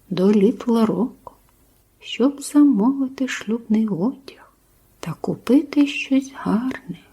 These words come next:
для Анабелі. Після снідання всі разом вибрались до міста. Пан Адамс, Анабел, Джиммі і сестра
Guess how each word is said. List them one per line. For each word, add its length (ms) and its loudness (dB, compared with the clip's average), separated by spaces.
для 160 -8
Анабелі. 880 -4
Після 440 0
снідання 840 -2
всі 280 -4
разом 440 -2
вибрались 640 -4
до 100 -8
міста. 640 -4
Пан 420 2
Адамс, 760 -4
Анабел, 640 2
Джиммі 480 -2
і 100 -4
сестра 580 -2